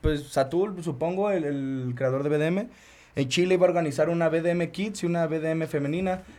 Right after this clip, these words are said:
Y en donde estaban, en, en la femenina estaba esta morra, eh, ah, I forget,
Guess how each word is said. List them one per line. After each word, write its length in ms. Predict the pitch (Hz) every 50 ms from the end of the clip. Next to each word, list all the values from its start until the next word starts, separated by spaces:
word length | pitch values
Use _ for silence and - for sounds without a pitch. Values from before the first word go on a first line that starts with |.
| - -
Y 60 | 139
en 100 | 139 135
donde 160 | 135 135 131 127
estaban, 680 | 123 135 135 135 143 143 143 139 135 123 120 101 - -
en, 220 | - 123 131 127 -
en 100 | 135 143
la 100 | 139 135
femenina 420 | 151 135 123 123 123 127 131 139
estaba 380 | 135 135 143 135 135 131 131 123
esta 280 | 123 123 - - 127
morra, 460 | 123 120 120 120 120 120 110 76 - - _ _ _ _ _ _ _ _ _ _ _ _ _ _ _ _ _ -
eh, 220 | - 104 120 - - - - _ _ - - - - - - - - - _ _ - _ -
ah, 240 | 80 85 85 82 98
I 40 | 110
forget, 240 | - 101 90 -